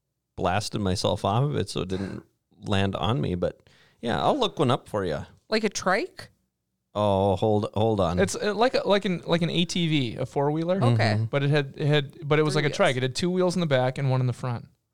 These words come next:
Speaker 2: Hmm.
Speaker 3: Like a trike.
Speaker 2: Yeah.
Speaker 3: That was going, like, forty miles per hour. And you would <laughs> try to turn and it's just, nope.
Speaker 1: Oh, they
Speaker 2: Do you
Speaker 1: were
Speaker 2: ever
Speaker 1: fast.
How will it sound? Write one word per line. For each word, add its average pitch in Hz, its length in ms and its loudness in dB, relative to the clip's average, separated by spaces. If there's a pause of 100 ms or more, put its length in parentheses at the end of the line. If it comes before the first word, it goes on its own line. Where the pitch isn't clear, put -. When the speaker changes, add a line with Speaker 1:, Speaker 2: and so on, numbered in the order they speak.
(140)
Speaker 2:
Hmm. 349 140 -2 (680)
Speaker 3:
Like 139 180 0
a 135 40 -2
trike. 127 520 0
Speaker 2:
Yeah. 156 200 -4 (220)
Speaker 3:
That 135 160 4
was 131 120 0
going, 131 300 2
like, 120 200 0 (280)
forty 139 340 0
miles 123 300 2
per 131 160 -2
hour. 120 420 0 (800)
And 135 240 4
you 143 100 8
would 147 120 4
<laughs> - 100 -4
try 170 140 4
to 143 100 4
turn 160 400 4
and 156 140 6
it's 147 220 2
just, 120 120 -6
nope. 131 360 0 (100)
Speaker 1:
Oh, 131 140 2
they 123 80 2
Speaker 2:
Do 156 60 4
you - 40 4
Speaker 1:
were - 60 4
Speaker 2:
ever - 80 4
Speaker 1:
fast. - 120 4